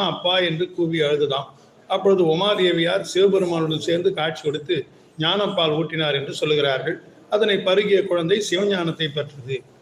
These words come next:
இப்ப நீராடி முடிச்சுட்டு அப்பா வரார். தந்தை தன் குழந்தையின் வாயிலிருந்து பால் வடிவதை கண்டார். அதை பத்தி கேட்கிறார், எப்படி வந்ததுன்னு கேட்கும்போது, ஒரு நிமிஷம் உட்காருங்க. குழந்தை கோயிலை சுட்டிக்காட்டி "தோடுடைய செவியன்" என்று தொடங்கும் தேவாரத்தை பாடியது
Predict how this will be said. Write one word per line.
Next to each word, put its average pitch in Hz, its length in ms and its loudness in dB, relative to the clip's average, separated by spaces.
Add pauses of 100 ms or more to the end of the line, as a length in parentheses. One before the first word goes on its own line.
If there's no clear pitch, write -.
(200)
இப்ப - 160 -4
நீராடி 226 380 2
முடிச்சுட்டு 196 340 -2
அப்பா 180 260 0
வரார். 151 420 0
தந்தை 196 300 0
தன் 175 220 -4
குழந்தையின் 170 380 -2
வாயிலிருந்து 160 520 0
பால் 165 240 -4
வடிவதை 151 360 -2
கண்டார். 135 360 -8 (300)
அதை 185 140 0
பத்தி 180 220 -2
கேட்கிறார், 165 380 -2 (320)
எப்படி 196 320 -2
வந்ததுன்னு 175 420 0
கேட்கும்போது, 143 540 -4 (220)
ஒரு 165 120 0
நிமிஷம் 165 240 -6
உட்காருங்க. 135 240 -6 (280)
குழந்தை 214 380 4 (540)
கோயிலை 202 340 4
சுட்டிக்காட்டி 180 640 -2
"தோடுடைய 196 520 4 (100)
செவியன்" 170 380 0
என்று 151 160 -2
தொடங்கும் 151 540 0
தேவாரத்தை 165 560 -2
பாடியது 135 420 -2